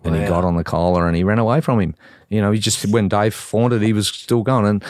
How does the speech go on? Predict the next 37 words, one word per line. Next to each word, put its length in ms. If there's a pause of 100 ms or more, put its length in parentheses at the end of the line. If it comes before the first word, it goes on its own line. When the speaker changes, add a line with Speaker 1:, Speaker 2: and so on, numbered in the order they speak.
(100)
Speaker 1:
so 240
I 40
came 260
back 220
and 260 (720)
I 180
got 160
on 100
the 60
Kohler 340
halfway 260
on 100
the 60
bike, 220
like 180
Mark 220
said, 180
and 140
I 20
Speaker 2:
Yeah. 40
Speaker 1:
stayed 320
on 100
the 100
Kohler 460
Speaker 2:
Yeah. 200 (100)
Speaker 1:
as 240
the, 340
the, 380
the 160
sports 340
drink, 260
right? 280
And, 260 (260)
Speaker 2:
Yeah. 80
Speaker 1:
and 340 (220)
the 160
difference, 580